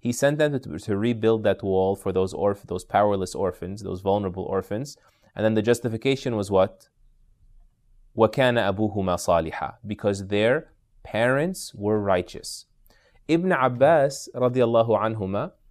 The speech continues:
uh, he says something profound about this ayah. He says, لم حفظ بصلاح، uh, بصلاحهما، بصلاح، uh, أبيهما,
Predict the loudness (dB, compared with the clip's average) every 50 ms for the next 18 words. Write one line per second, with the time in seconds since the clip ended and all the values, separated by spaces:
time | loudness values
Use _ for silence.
0 | -20 -20 _ _ _ _ 0 4 6 6 6 6 4 2 -2 -6 _ -8 -4 -4
1 | -2 2 2 2 2 2 -2 -2 -2 -2 -6 -6 -2 -2 -2 -2 0 2 2 4
2 | 4 2 0 0 2 2 2 2 0 -6 -8 -6 -6 -6 -6 -6 -8 -12 -16 _
3 | _ _ _ _ _ _ -6 -6 -4 0 2 2 2 2 0 -2 -6 -14 -18 _
4 | _ _ _ _ _ _ _ -4 -2 2 4 8 8 8 8 6 4 0 -2 -4
5 | -8 -12 _ _ -2 -2 -2 0 4 6 8 8 8 6 4 4 4 6 8 8
6 | 8 8 6 4 2 0 -2 -2 0 4 6 6 8 8 8 6 6 4 2 0
7 | -2 -2 -2 -4 -10 _ _ _ _ _ _ _ -4 2 6 8 8 10 10 10
8 | 10 10 8 6 4 0 -2 -6 _ _ -6 -2 -2 0 4 6 6 6 6 6
9 | 2 -2 -2 -4 -6 -6 -4 -6 -6 -6 -6 -2 0 4 6 4 4 4 2 0
10 | 0 -2 -4 0 2 4 4 4 4 4 4 2 2 0 -2 -2 -2 0 0 -2
11 | -2 -2 -2 -2 -2 -4